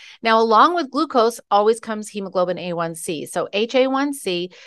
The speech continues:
we wanna have that between five point oh and five point five. Some people say it can be as low as four point five.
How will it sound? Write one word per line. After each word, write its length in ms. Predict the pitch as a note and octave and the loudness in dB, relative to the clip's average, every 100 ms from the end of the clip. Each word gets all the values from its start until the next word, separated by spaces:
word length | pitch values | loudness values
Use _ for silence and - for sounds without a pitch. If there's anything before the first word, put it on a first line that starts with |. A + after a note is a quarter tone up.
| - | -10
we 100 | B3 | -2
wanna 200 | C#4+ E4+ | 2 2
have 280 | D#4+ B3+ G#3+ | 2 0 2
that 280 | G3+ F#3 F3+ | 2 2 0
between 400 | G#3 - G#3+ G3+ | -6 -8 -8 -10
five 600 | - G3+ G#3 G#3 G#3 G#3 _ - | -4 0 2 4 2 0 _ -12
point 220 | G3 - | -10 -6
oh 280 | F#3 F#3 F#3 | -2 0 0
and 160 | F#3+ | -4
five 220 | F3+ E3 E3+ | -4 -4 -4
point 300 | - D3+ - | -8 -10 0
five. 320 | F3 E3+ F3 | 4 4 0
Some 200 | - C4+ | -2 -2
people 240 | C#4+ B3+ | -2 -4
say 220 | A#3+ A#3 | 0 0
it 100 | G#3+ | 0
can 120 | - G#3 | -2 -6
be 100 | G#3 | -6
as 120 | F#3+ | -2
low 160 | F#3+ | -2
as 100 | F#3 | -4
four 200 | - F#3+ | -2 -2
point 300 | F3+ - F3 | -2 -6 -8
five. 320 | - F#3+ F#3 | 0 2 2